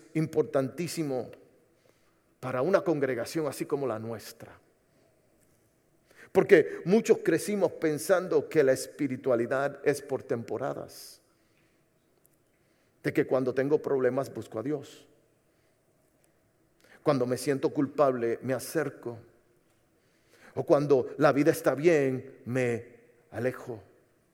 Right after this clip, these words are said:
Pero Enoc nos muestra que la fe perseverante es un caminar constante,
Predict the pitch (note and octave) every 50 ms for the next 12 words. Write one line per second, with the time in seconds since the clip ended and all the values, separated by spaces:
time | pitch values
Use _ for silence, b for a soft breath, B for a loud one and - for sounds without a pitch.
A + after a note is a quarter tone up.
0 | _ _ _ _ _ _ _ _ _ _ _ - - _ _ _ _ _ _ _
1 | _ _ _ _ _ _ _ _ _ _ B B B B - F3 F3 E3 D#3+ -
2 | - D#3+ D3+ D#3+ F3+ G3+ F#3+ G3 F#3 F3 D#3+ D3+ D#3 E3 E3 F3+ F#3+ E3 - F3
3 | F3 - - F#3+ D#3 C3+ C3+ - - - - F#3+ G3 G3+ G#3 G#3 G3+ - - -
4 | - - - - - F#3 E3 E3+ - F#3 D#3+ E3 D#3+ E3 F3 F#3+ F#3 - - F3+
5 | F3+ - F#3+ E3 - - - F#3+ F3+ F3 - - - F3+ D#3 D3+ D3 C#3+ C#3 C#3+
6 | D3+ E3 F3 F3 F3+ F3+ E3+ - - - - - - - D#3 D3+ C3+ C#3 C3 -
7 | - - - F3 E3 E3 E3+ E3+ - - F3 E3 E3 E3 - - - -